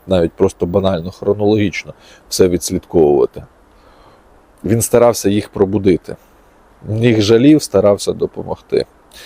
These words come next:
І третя категорія — це ті, ким Тарас Шевченко захоплювався. Це люди, здатні на подвиг. Це ті, хто здатні були робити надважкі речі,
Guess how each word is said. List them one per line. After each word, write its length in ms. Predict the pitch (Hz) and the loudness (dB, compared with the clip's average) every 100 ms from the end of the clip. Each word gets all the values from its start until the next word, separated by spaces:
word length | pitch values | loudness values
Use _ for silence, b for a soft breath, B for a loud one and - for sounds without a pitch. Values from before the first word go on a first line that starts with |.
| B B | B B
І 100 | 107 | 0
третя 380 | 135 147 - 95 | 4 2 2 -2
категорія — 760 | - - 92 80 - - - _ _ | -2 0 2 2 2 -2 -8 _ _
це 200 | - 104 92 - | -4 -2 -2 -2
ті, 680 | 147 175 180 170 160 135 - _ _ - - | 2 4 4 4 4 2 0 _ _ -20 -4
ким 180 | 127 127 | -2 0
Тарас 280 | 110 107 - | 2 2 0
Шевченко 440 | 95 - 92 87 | -8 -8 -6 -4
захоплювався. 760 | 82 - 76 - - - - - _ _ _ _ _ B B B B B B | -4 -2 -4 -4 -10 -8 -10 -10 _ _ _ _ _ B B B B B B
Це 580 | - - 104 123 131 117 101 | -6 2 4 6 6 4 2
люди, 480 | 104 113 113 107 - 80 | 2 2 4 2 0 -8
здатні 480 | 92 98 101 - 98 | -4 2 2 0 -10
на 140 | 92 | -10
подвиг. 580 | 90 90 85 - - - _ - _ _ _ b b - | -4 -2 -2 -4 -14 -16 _ -20 _ _ _ b b -6
Це 140 | 107 | -6
ті, 240 | - 139 151 | 0 2 2
хто 640 | - 123 117 117 107 - | 0 2 6 6 6 2
здатні 480 | - 98 120 - 117 | -4 0 0 0 -6
були 320 | 104 110 107 | -2 2 4
робити 440 | 104 98 104 - 98 | 4 2 0 -2 -6
надважкі 800 | 107 123 92 95 95 - - 95 | 0 0 0 0 -2 -2 -4 2
речі, 480 | 104 113 - 135 | 4 2 -2 -10